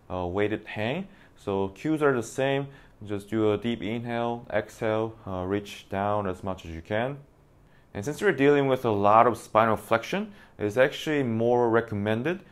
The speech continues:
to start from a low weight. So don't s-, jump up into, like, a thirty kilo and then just try to go down. Uh, that can lead up to injuries. So definitely start in a low weight. Uh, even, like, two to three kilo is fine,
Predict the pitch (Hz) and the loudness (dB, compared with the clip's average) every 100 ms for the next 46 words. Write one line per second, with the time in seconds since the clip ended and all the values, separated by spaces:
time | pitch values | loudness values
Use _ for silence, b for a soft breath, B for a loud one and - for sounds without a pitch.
0 | b - 117 107 104 - 123 120 117 110 | b -6 -2 -2 -2 4 4 4 -2 0
1 | 98 95 90 104 101 92 82 - - - | 0 0 2 4 4 2 -2 -4 -12 -6
2 | 98 90 131 143 - - _ _ - 120 | -4 -2 -2 -2 -10 -20 _ _ 0 0
3 | 117 120 117 113 113 107 101 95 87 - | 2 0 0 -4 -4 -4 -4 -4 -8 -4
4 | 120 120 117 117 123 117 117 117 113 B | -2 0 -2 -6 -4 0 0 0 -4 B
5 | B B - 95 98 92 90 - 104 98 | B B -14 -6 -4 -4 -8 0 0 2
6 | 92 90 131 147 147 - 101 95 98 98 | 0 4 4 4 0 -4 -6 -4 -4 -4
7 | 101 98 101 101 92 120 135 147 147 - | -4 -2 -4 -4 -6 -4 -4 -4 -6 -10
8 | B B B - 101 98 101 98 113 117 | B B B -10 -4 -2 -2 0 -2 -2
9 | 131 123 117 - 117 - - 107 98 95 | -6 -6 -8 0 0 0 -6 -12 -12 -8
10 | 87 92 113 117 117 156 160 B B - | -6 0 0 2 2 0 -2 B B -8
11 | 92 95 123 131 120 107 123 117 113 120 | -6 -4 -4 -2 -4 -4 -4 -4 -2 -6
12 | 113 - 113 104 101 - - 113 131 208 | -6 -4 -2 -2 -6 -10 0 2 2 -2